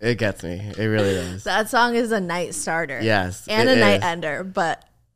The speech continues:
Speaker 2: it's definitely a night
Speaker 1: It's so
Speaker 2: starter
Speaker 1: good. It hits
Speaker 2: for
Speaker 1: every
Speaker 2: sure.
Speaker 1: time.
Speaker 2: <laughs> It hits every time.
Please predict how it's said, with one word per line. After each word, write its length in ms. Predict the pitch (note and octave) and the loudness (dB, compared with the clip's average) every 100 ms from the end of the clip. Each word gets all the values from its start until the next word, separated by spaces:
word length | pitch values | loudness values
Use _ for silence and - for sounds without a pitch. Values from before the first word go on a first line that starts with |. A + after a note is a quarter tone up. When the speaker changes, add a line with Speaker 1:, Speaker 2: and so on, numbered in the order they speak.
| - | -8
Speaker 2:
it's 240 | G3 F#3+ | -8 -4
definitely 300 | G3+ F#3+ F#3+ | -4 -2 -2
a 80 | E3 | 0
night 140 | D#3+ - | 0 2
Speaker 1:
It's 80 | |
so 80 | - | 4
Speaker 2:
starter 140 | F#3+ F#3+ | 4 4
Speaker 1:
good. 40 | D3 | 4
It 60 | |
hits 140 | D3+ D3 | 4 2
Speaker 2:
for 60 | D3+ | 2
Speaker 1:
every 140 | C#3+ | 4
Speaker 2:
sure. 120 | F3 | 6
Speaker 1:
time. 300 | B2 G2 G#2 | 4 4 0
Speaker 2:
<laughs> 20 | |
It 100 | A2+ | 0
hits 200 | A3 F3+ B2+ | -2 -2 -2
every 280 | D#3 C#3+ C3 | -6 -6 -10
time. 300 | C#2 E2 | -10 -12